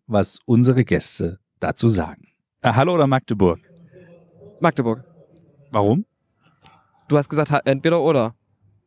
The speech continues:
Speaker 1: Ja, aber Nachfragen werden doch wohl gestattet sein.
Speaker 2: Da ist das Weihnachtssingen jedes Jahr, das mag ich.
Speaker 1: Stimmt, ja. Äh, hab ich bei dir gesehen. Schwimmen durch die Gott-, na gut, schwimmen durch die Gotsche oder wandern im Harz kann ich mir jetzt sparen bei dir?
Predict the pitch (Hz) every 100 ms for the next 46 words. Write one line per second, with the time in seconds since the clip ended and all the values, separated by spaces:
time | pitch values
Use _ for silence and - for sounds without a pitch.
0 | _ - _ - 156 170 151 139 131 -
1 | 160 160 160 160 160 151 160 151 - 185
2 | 226 185 160 143 117 110 _ - - 170
3 | 180 165 135 143 143 110 117 113 113 117
4 | - 117 123 123 135 123 117 _ _ _
5 | _ _ _ _ _ _ - - 240 349
6 | - 120 208 - _ _ - - 117 123
7 | 113 127 143 127 131 127 120 110 82 _
8 | _ _ _ _ _ - - - 156 175
9 | 170 156 131 170 - 107 92 - 120 123
10 | 110 110 117 139 120 101 113 110 98 104
11 | - 113 113 107 98 104 139 180 208